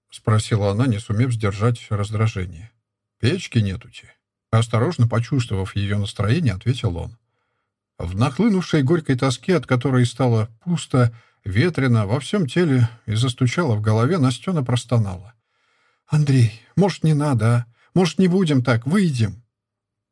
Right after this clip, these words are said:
"Я бы пошла с тобой куда угодно, на какую хочешь каторгу, куда тебя, туда и я.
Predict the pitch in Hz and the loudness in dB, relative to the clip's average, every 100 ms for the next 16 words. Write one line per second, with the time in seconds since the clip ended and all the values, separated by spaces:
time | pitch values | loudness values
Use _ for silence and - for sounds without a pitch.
0 | - 123 170 160 156 151 175 170 - 147 | 0 2 2 0 -2 -2 -2 -2 -2 -2
1 | 135 185 190 180 143 127 110 113 190 - | -2 -2 0 2 2 0 2 2 2 0
2 | 220 - 240 208 - 185 - - 143 117 | -2 0 0 0 0 -2 0 0 0 0
3 | 104 113 117 170 190 226 - 202 208 156 | -2 -4 -2 0 0 0 0 -2 -2 -2
4 | 160 147 113 120 127 | 0 2 2 2 -2